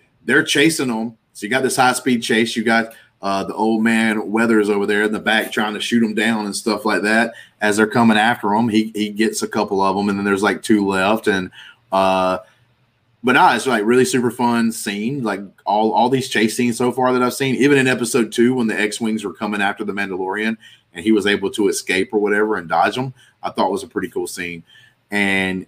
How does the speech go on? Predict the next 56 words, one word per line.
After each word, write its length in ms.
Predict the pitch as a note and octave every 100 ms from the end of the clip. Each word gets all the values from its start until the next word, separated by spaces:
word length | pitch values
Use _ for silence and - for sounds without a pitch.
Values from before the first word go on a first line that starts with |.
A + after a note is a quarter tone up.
| _ _ _ _ _ _ _ _ _ -
you 60 |
know, 140 | A#2+ A2+
in 220 | B2+ C3+
this, 260 | C3 A#2 A#2+
one 160 | C#3
of 100 | C3+
them 120 | B2+
gets 220 | A#2 A#2 -
smacked. 340 | A#2 A2+ G#2
The, 180 | G2 - _
you 140 | A2+ A2
got 180 | G2 -
two 140 | E3
stormtroopers 600 | F3 E3 C#3 A#2+ B2+ A#2+ A2
left, 320 | G2 A2 - _ _ _
or, 160 | F2 F#2 - -
or, 340 | F#2+ F2+ E2
uh, 80 | F2
scout 320 | - G#2+ F#2+
troopers. 400 | - F2 G2 F#2+ - - -
One 160 | A#2+
of 100 | D#3+
them 120 | D3 B2+
gets 200 | A#2+ A#2
rammed 260 | A#2 A2
into 140 | G#2+ G#2+
the 80 |
side 200 | F#2+ A2+
of 80 | G2
the 60 | F#2
cliff, 400 | - C#3+ A#2 - - - -
while 160 | G#2
the 100 | G2+
other 240 | A#2 D3 C#3+
one 200 | A#2+ A2
was 120 | G2+
able 200 | G#2+ G2+
to 60 | F#2+
get 180 | G#2 G2+
on 140 | F#2
top, 460 | - G2 - - _ _ _ G2+
and 280 | G2 F#2+
he's 320 | F2 A2+ A2+ A2
got 160 | G2+
a 40 | A2
grenade, 580 | B2+ C3+ D3+ G#2 E2+ - _ _ _ _
and 60 | E2
he's 100 | F#2
about 160 | A2
to 80 | G2+
toss 320 | - B2 A#2
it 80 | A#2
down 260 | C3 C#3 B2+
on 100 | A2+
them 160 | A2
fools. 500 | G#2+ A2 A2 A2 G#2+